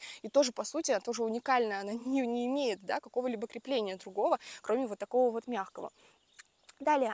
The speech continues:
одну руку мы укладываем вот таким вот образом на крепление платизмы, да, вот здесь вот в-, в-, вплетание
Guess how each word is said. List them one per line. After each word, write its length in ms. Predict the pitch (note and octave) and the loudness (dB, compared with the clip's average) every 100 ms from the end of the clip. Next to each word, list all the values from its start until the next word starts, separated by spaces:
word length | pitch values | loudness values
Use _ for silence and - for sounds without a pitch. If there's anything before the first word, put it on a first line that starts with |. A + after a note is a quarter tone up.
| - | -2
одну 320 | B3+ C#4 F#4 | -2 0 2
руку 300 | C#4 A#3+ D4+ - - | 0 0 -2 -2 -12
мы 160 | C#4+ F4+ - | -4 -2 -4
укладываем 680 | C#4+ C4+ A3+ A3 G#3+ G#3+ - - - | 0 2 2 -2 -6 -8 -12 -12 -6
вот 160 | C#4+ | -4
таким 280 | C#4 - B3+ | -6 -8 -6
вот 180 | B3+ - | -6 -2
образом 500 | A#3 G#3+ G3 G3 G3 B3 | -2 -2 -6 -6 -12 -6
на 180 | A#3+ | -6
крепление 520 | A#3+ B3+ B3 B3 G3+ G3 | -6 -10 -6 -4 -6 -8
платизмы, 560 | G#3+ A3+ - B3 G#3 | -10 -10 -8 -10 -6
да, 140 | G#3 G3+ | -4 -4
вот 100 | - | -6
здесь 220 | - - | -14 2
вот 100 | - | 2
в-, 720 | - - - - G3+ G3 - | 2 -2 -20 -20 -20 -20 -12
в-, 140 | F#3+ | -12
вплетание 840 | - - A3+ - A3+ G#3+ G3 F3+ | -12 -10 -8 0 2 2 -4 -10